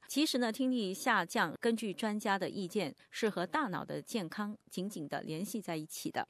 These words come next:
因此呢，澳大利亚的医学专家也强调，如果你是有出现听力下降的状况的话，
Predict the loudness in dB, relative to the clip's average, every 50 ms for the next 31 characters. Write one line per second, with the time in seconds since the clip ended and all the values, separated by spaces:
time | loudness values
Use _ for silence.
0 | _ -2 0 0 0 2 2 4 6 6 6 6 6 4 4 4 4 2 2 2
1 | 2 2 2 2 4 4 4 2 2 0 0 0 0 0 0 0 0 0 0 0
2 | -2 -2 0 0 0 2 2 2 4 4 4 6 6 4 2 0 0 -2 -4 -2
3 | -2 -2 0 2 4 4 4 4 2 -4 -18 -18 -12 -2 0 2 6 6 6 6
4 | 4 0 0 2 2 4 4 4 4 2 0 -2 2 2 0 0 2 0 0 0
5 | 2 0 0 -2 0 0 0 2 0 0 -2 -2 -2 -4 -2 0 2 2 2 0
6 | 0 0 0 0 0 2 4 4 4 2